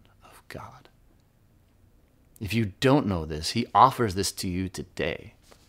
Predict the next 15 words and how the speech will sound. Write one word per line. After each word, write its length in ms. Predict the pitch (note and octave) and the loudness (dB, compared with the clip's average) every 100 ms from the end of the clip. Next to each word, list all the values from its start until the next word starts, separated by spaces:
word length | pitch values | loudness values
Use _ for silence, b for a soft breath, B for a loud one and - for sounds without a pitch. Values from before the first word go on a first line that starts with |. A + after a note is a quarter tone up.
| b b _ _ _ _ _ _ _ | b b _ _ _ _ _ _ _
to 80 | - | -14
turn 340 | - - A2+ G#2+ | -6 0 2 2
to 120 | G2 | 0
him 360 | F2+ D#2+ D#2+ - - - - | -2 -2 -6 -14 -20 -20 -20
and 100 | - | -16
to 60 | - | -12
be 80 | F2 | -6
saved 500 | - F#2 D2+ C2 - | -2 -2 -2 -6 -12
and 100 | F2 | -10
to 60 | |
be 80 | F#2+ | -8
given 440 | - - A#2 F#2+ | -8 -2 0 0
this 180 | F2 D#2+ | -2 -2
new 260 | F2 F2+ F#2 | -2 -2 -2
life. 600 | E2 D#2+ G1+ - - | -2 -4 -4 -10 -18